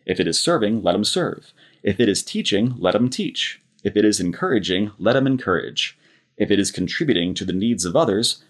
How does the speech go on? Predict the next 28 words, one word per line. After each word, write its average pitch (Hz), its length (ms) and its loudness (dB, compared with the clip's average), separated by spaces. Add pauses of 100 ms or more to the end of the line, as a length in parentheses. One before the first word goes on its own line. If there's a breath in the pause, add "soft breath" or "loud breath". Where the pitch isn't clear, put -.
(140)
let 101 160 2
him 120 160 6
give 131 300 2
generously. 113 640 -2 (320)
If 92 160 -6
it 104 80 4
is 92 160 2
leadership, 117 640 0
let 101 200 -2
him 131 180 2
govern 123 340 4
diligently. - 640 -4 (400)
If 87 160 -2
it 90 80 0
is 92 100 -2
showing 131 360 2
mercy, 98 560 -2
let 104 180 2
him 139 140 4
do 107 160 4
it 113 100 -2
cheerfully." - 640 -6 (480)
Romans 92 320 2
twelve, 127 400 0
verses 98 320 -2
six - 280 -4
through 104 260 -6
eight. - 260 -14